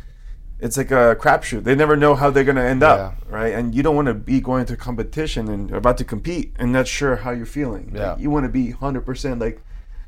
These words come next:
Speaker 1: that's the one thing I've always felt grateful for. Like, I never felt like I had crap warm up, you know?
Speaker 2: Yeah.
Speaker 1: The only times I felt like I didn't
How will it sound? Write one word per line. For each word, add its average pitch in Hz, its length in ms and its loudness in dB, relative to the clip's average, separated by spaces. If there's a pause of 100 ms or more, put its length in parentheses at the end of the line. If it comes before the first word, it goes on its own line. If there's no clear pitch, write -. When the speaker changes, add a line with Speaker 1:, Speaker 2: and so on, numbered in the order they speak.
Speaker 1:
that's 147 200 -2
the 165 60 -2
one 147 180 2
thing 139 160 0
I've 131 120 2
always 131 200 2
felt 123 200 -2
grateful 131 300 0
for. 113 120 -2
Like, 104 140 0
I 120 80 2
never 131 260 2
felt 117 220 -2
like 101 240 -4 (320)
I 107 100 -10
had 107 240 -4 (300)
crap 135 280 -8
warm 104 200 -8
up, - 240 -12
you - 60 -12
know? 101 200 -10 (580)
Speaker 2:
Yeah. 117 220 -6
Speaker 1:
The 120 80 0
only 139 300 2
times 135 340 -2
I 117 120 2
felt 123 260 0
like 110 180 -2
I 113 160 0
didn't 117 360 -4